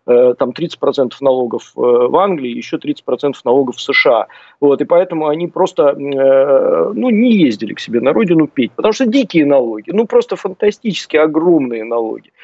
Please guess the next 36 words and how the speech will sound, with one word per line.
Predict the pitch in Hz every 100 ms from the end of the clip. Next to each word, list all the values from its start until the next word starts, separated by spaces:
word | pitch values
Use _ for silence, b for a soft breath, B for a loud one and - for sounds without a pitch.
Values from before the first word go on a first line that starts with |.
| B B
Вот, | 165 156
поэтому | 180 220 208 208
Великобритания | 214 208 214 233 254 240
в | 190
свое | 165
время | 156 151 139
имела | 135 131 123
там | - 120
парочку, | 156 160 - 135
по-моему, | 127 123 127
если | 117
мне | 127
не | 120 123
изменяет | 117 131 127 123
память, | - 165 143
своих | - 143 123 -
офшорных | 117 - 113 110 104
зон, | 107 104
там, | 101 110 120
а-, | 123 117 B B -
Isle | 131 123 120
of |
Wight | 113 160 196 185 -
и | 113
что-то | - 143 117
там | - 117
еще, | 117 - - 110
я | -
уже | 107 95
не | 104
помню | 104 110 107 104
точно, | 156 160 110
давно | 110 120 131
туда | - 120
не | 123
обращался. | 117 123 120 110 101 -